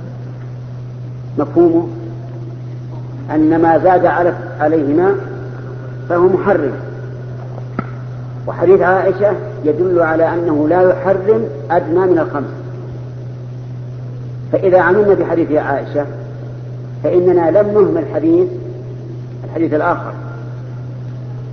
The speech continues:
"لا تحرم المصة ولا المصتان"، لأن هذا حديث باق على دلالة صحيح، لا تحرم المصة ولا المصتان،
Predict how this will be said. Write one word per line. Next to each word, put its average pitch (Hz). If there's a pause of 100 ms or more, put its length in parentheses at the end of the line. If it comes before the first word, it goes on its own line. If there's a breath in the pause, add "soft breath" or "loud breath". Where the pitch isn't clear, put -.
"لا 156
تحرم 165 (560)
المصة 151
ولا 175
المصتان"، 143 (220)
لأن 180
هذا 190
حديث 196
باق 214 (100)
على 185
دلالة 180 (180)
صحيح، 185 (600)
لا 185
تحرم 185
المصة 180
ولا 185
المصتان، 151